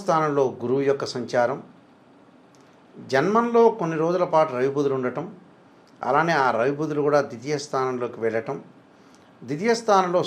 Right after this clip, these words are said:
శుక్రకేతువుల యొక్క కలయిక, సెప్టెంబర్ మధ్యలో తృతీయ స్థానంలోకి శుక్రుడి యొక్క సంచారం, దానితో పాటు సప్తమ స్థానంలో శని వక్రగతిలో ఉండటం అనేది జరుగుతుంటుంది. ఇది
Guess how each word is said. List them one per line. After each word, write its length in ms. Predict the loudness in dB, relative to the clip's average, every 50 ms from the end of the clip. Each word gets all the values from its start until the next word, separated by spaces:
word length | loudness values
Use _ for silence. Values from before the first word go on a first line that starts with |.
| -2 -4
శుక్రకేతువుల 680 | -4 -4 -4 -6 -4 -2 -4 -2 -2 -2 -4 -2 -2 -4
యొక్క 200 | -4 -6 -10 -8 -8
కలయిక, 480 | -6 -4 -4 -6 -6 -6 -4 -6 -6 -6 -8 -18 -20 -20 _ -20 -20 -20 -20 -20 -20 -20 -20 -20 -4 -2
సెప్టెంబర్ 460 | -2 -2 2 2 2 2 2 0 0 0 -2
మధ్యలో 340 | -2 -2 0 0 2 2 2 0 -2 -6 -10 -14
తృతీయ 300 | -14 -14 -8 0 0 0 0 0
స్థానంలోకి 600 | -4 -4 -2 -2 -2 -2 -2 -2 -2 -2 -6 -6 -6 -6 -8
శుక్రుడి 300 | -12 -10 -6 -6 -2 -2 -2
యొక్క 160 | -2 -4 -12 -10 -8
సంచారం, 460 | -10 -10 -6 -2 0 0 0 0 -2 -8 -12 -20 -20 -20 -20 -20 -20 -20 -20 -20 -20 -20 -20 -20 -20 -20 -20 -20 -20 -20 -20 -20 -20 -20 -20 -20 -2 2 4
దానితో 360 | 4 4 4 2 2 2 2 4 4 4
పాటు 220 | 4 4 4 2 2 0 0 -2
సప్తమ 340 | -2 -2 0 -2 0 0 0 -2
స్థానంలో 420 | -2 0 0 0 0 0 -2 -2 -4 -4 -4
శని 320 | -4 -4 -4 -4 -4 -6 -6 -8 -10 -8 -4
వక్రగతిలో 720 | -4 -4 -2 0 -2 0 0 -2 -4 -4 -6 -4 -4 -2 -2 -2
ఉండటం 260 | -4 -6 -8 -6 -6 -4
అనేది 160 | -4 -2 -4 -4
జరుగుతుంటుంది. 540 | -6 -6 -12 -14 -18 -18 -18 -18 -20 -20 -20 -20 -20 -20 -20 -20 -20 -20 -20 -18 -8 -6
ఇది 140 | -4 -4 -4